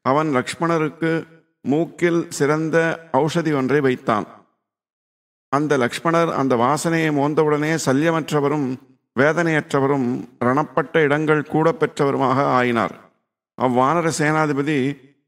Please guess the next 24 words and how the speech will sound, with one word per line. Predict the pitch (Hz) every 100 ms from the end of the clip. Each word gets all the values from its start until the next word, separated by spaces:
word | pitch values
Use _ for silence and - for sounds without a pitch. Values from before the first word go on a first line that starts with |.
| _ -
விபீஷ்ணர் | 135 160 175 - 165 165 160 -
முதலான | 139 151 151 151
நண்பர்களுக்கும் | 143 127 151 160 160 151 - 160 127
வானர | 127 151 156
வீரர்கள் | 143 147 147 139
யாவருக்கும் | 123 123 147 151 147 156 135 131 - _ _ _ -
ஸ்ரீராமருடைய | 165 147 131 160 160 156 143
கட்டளைப்படியே | 127 123 151 147 139 131 131
வைத்தியம் | 147 131 123 143
செய்தான். | 131 117 104 95 - 98 _ _ _ -
லக்ஷ்மணர் | 131 - 170 170 170 160
தமது | 165 143 147 147
திருமேனியில் | 151 156 170 170 170 156
தைத்திய | 139 143 - 143 139
சல்யங்களும் | 127 147 156 151 147 131
வேதை-, | 123 139 151 143 -
வேதனையும் | 131 143 156 151 139
கொதிப்பும் | 123 131 151 151 156
நீங்கி | 147 147 151 127 - - _ _
முன்போல் | 123 151 151 160 165
ஒரு | 151 131
நொடியில் | 135 139 156 135
சௌக்கியமாகி | 131 127 147 - 165 156 151 143
மகிழ்ந்திருந்தார். | 143 117 139 135 127 117 104